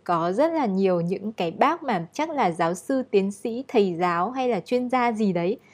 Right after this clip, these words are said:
và mình phải phát biểu bằng tiếng Anh ấy. Trời ơi, lần đầu tiên trong đời luôn ấy. Cuộc sống lúc ấy mới mẻ và thú vị lắm. Hồi hộp này, lo lắng này, sợ hãi, buồn cười nữa, áp lực, lại còn thèm ăn.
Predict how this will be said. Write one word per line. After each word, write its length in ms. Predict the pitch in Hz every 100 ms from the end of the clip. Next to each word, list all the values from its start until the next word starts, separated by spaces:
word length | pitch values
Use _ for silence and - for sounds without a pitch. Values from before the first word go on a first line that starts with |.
| - -
và 100 | 262
mình 160 | 226
phải 160 | 208 170
phát 200 | 277 311
biểu 160 | 294 226
bằng 220 | 180 185
tiếng 200 | 180 180
Anh 260 | 196 262 262
ấy. 120 | 320 - _ _ _ _ _
Trời 180 | 233 220
ơi, 280 | 247 247 226
lần 240 | 220 208
đầu 140 | 208
tiên 280 | 196 254 254
trong 220 | 262 254
đời 220 | 240 214 208
luôn 200 | 240 269
ấy. 200 | 311 - _ _ _ _ _
Cuộc 180 | - 214
sống 280 | - 196 185
lúc 180 | 262 302
ấy 320 | 202 185 233 - _ -
mới 180 | 208 214
mẻ 280 | 269 262 165
và 160 | 175 165
thú 180 | 202 202
vị 260 | 285 -
lắm. 240 | 190 185 - _ _ - -
Hồi 180 | 208 202
hộp 240 | 202 196
này, 500 | 196 185 190 185 175
lo 260 | 180 226 240
lắng 320 | 220 190 202
này, 340 | 262 220 190
sợ 280 | 185 254 233
hãi, 380 | 247 233 - 339 - _ 240
buồn 240 | 254 240
cười 320 | 254 247 233
nữa, 280 | 226 - - - _ _
áp 220 | - 359
lực, 300 | 294 240 - _ _
lại 160 | 240 -
còn 180 | 214 196
thèm 220 | 214 208
ăn. 300 | 180 - 247